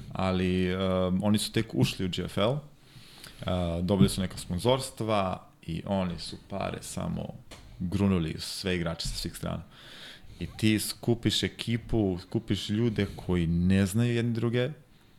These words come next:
ti većinu domaćih igrača, u stvari, benčuješ i onda pokušavaš da praviš atmosferu. To nije bilo dobro. To uopšte nije rodilo plodom, to smo se... Ma,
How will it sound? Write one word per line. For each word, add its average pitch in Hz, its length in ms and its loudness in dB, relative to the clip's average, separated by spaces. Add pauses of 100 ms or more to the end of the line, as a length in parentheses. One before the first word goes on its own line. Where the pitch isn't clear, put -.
(380)
ti 95 240 2
većinu 107 960 2
domaćih 110 640 2
igrača, 95 500 2
u 87 40 -4
stvari, 90 400 -2
benčuješ 104 800 0 (1200)
i 117 100 4
onda 98 160 4
pokušavaš 92 560 -2
da 87 60 -2
praviš 87 340 -4
atmosferu. - 440 -8 (680)
To 95 140 -4
nije 85 160 -4
bilo - 220 -10
dobro. - 240 -10 (580)
To 104 120 0
uopšte 92 460 2
nije 90 160 2
rodilo 85 320 0
plodom, 87 380 0
to 95 260 0
smo 90 300 -4
se... - 460 -6 (1000)
Ma, 95 160 0